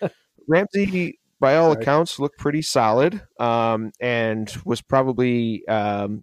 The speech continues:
Speaker 2: good for him that he was able to step in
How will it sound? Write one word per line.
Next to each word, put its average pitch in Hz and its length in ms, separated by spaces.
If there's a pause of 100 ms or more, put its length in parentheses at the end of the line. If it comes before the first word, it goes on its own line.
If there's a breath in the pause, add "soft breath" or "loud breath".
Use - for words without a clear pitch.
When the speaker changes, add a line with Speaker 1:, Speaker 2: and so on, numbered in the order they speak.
(120)
Speaker 2:
good 147 200
for 123 120
him 139 500
that 123 140
he 127 480
was 113 320
able 143 280
to 117 640
step - 340
in 123 360